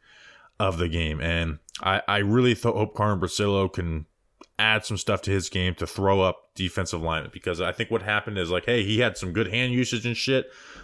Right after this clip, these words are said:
but he was kinda going back to the well with the same stuff, and defensive, you know, tackles caught on to it and knew what to expect, so they were timing up his punch and stuff. But if he comes back, like,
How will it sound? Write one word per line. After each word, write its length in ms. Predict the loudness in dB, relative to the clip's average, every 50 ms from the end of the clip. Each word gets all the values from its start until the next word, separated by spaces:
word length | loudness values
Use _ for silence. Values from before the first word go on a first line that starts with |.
| -20 _ -4
but 100 | 0 2
he 60 | 4 4
was 140 | 2 2
kinda 240 | 2 2 2 2 2
going 360 | 2 2 2 2 2 2 2
back 200 | 2 2 0 0 0
to 80 | -2
the 80 | 0 2
well 260 | 4 4 4 4 4
with 180 | 2 0 -2 -2
the 80 | -4
same 320 | -4 -2 -2 0 0 -2 -2
stuff, 400 | -2 0 2 2 2 2 0 -2
and 220 | -6 -6 -6 -2
defensive, 600 | -2 -2 -2 0 -2 -4 -2 -4 -6 -6 -8 -14 _ _ _ -8
you 100 | -4 -2
know, 120 | -2 -2 -2
tackles 520 | -2 0 0 0 0 -2 -4 -4 -6 -4
caught 240 | -2 0 0 2 2
on 240 | 2 2 0 0 -2
to 200 | 0 0 0 0
it 100 | 0 -2 -6 -20 -20 -20 -20 -20 _ -6
and 220 | -4 -2 -2 0
knew 160 | 2 2 2 4
what 240 | 4 2 2 0
to 140 | 0 -2 -2
expect, 380 | -2 -2 -2 -2 0 0 -2 -4
so 120 | -4 -4
they 60 | -2
were 80 | -2 -2
timing 360 | -2 -2 0 0 0 0 -2
up 140 | -2 -2 -4
his 100 | -6 -6
punch 320 | -4 -4 -4 -4 -4 -4
and 80 | -6 -6
stuff. 320 | -4 -2 -2 -2 -2 -4 _ _ _ _ _ _ _ _ _ _ _ -14 -6 -6
But 320 | -2 0 2 2 2 0 -4 -16 -20 -16 -10 -8
if 100 | -2 0
he 140 | 0 0
comes 260 | 2 2 2 2 2 0
back, 380 | 2 2 4 2 2 0 -4 _ _ -20 -20 -20 _ _ _ -2
like, 200 | 0 0 0